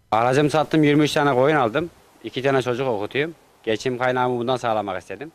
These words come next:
Akşam dört gibi biz narenciye işine gidiyoruz. On iki bir gibi geliyoruz. Geldikten sonra koyunlarımla ilgileniyorum. Onları yayıyorum. Bunları üretip çoğaltmak istedim.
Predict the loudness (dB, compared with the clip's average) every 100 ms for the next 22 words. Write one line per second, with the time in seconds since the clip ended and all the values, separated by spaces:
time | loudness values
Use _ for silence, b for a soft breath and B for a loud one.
0 | _ _ -4 -2 0 0 0 0 -2 0
1 | 0 2 2 2 0 0 -2 0 -2 -2
2 | -4 -6 -14 _ _ _ _ _ -20 _
3 | _ -2 0 0 0 0 2 0 0 0
4 | -2 -2 -4 -4 -6 -4 -4 -2 -2 -2
5 | -2 -4 -6 -6 -8 -10 -12 -16 _ _
6 | _ _ -4 0 0 0 -2 -4 -6 -8
7 | -4 -2 0 -4 -6 -6 -6 -4 -6 -8
8 | -12 -14 -14